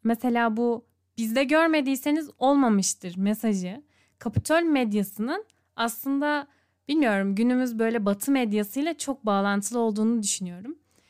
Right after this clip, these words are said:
Ee, onun dışında haraçlara hayvan muamelesi yapılması,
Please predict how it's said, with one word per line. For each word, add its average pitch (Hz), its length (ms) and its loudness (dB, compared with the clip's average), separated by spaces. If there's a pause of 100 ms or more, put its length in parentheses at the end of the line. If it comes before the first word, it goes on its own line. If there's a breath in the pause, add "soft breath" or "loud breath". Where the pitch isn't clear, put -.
(480)
Ee, 196 340 -2
onun 247 300 2
dışında 247 580 0 (360)
haraçlara 240 720 0
hayvan 254 320 2
muamelesi 214 640 0
yapılması, 190 760 -4